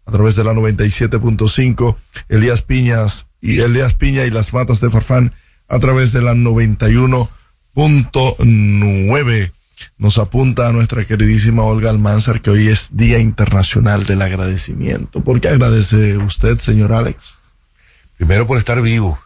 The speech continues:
Speaker 2: <clears throat> No puedo decir por tener salud porque, oye,
Speaker 1: <laughs>
Speaker 2: sería demasiado, ¿verdad? Pero
Speaker 1: Tú
Speaker 2: sí
Speaker 1: sabes
Speaker 2: por
Speaker 1: que,
Speaker 2: estar
Speaker 1: que,
Speaker 2: vivo.
Speaker 1: que el salmista dice, eh, perdón, el salmista no, Salomón,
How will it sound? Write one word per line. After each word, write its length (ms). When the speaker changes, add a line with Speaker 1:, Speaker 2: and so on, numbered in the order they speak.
Speaker 2:
<clears throat> 360
No 80
puedo 160
decir 140
por 160
tener 220
salud 340
porque, 220
oye, 340
Speaker 1:
<laughs> 240
Speaker 2:
sería 320
demasiado, 520
¿verdad? 220
Pero 140
Speaker 1:
Tú 60
Speaker 2:
sí 80
Speaker 1:
sabes 140
Speaker 2:
por 80
Speaker 1:
que, 80
Speaker 2:
estar 160
Speaker 1:
que, 80
Speaker 2:
vivo. 380
Speaker 1:
que 120
el 80
salmista 680
dice, 1000
eh, 1120
perdón, 460
el 100
salmista 400
no, 140
Salomón, 560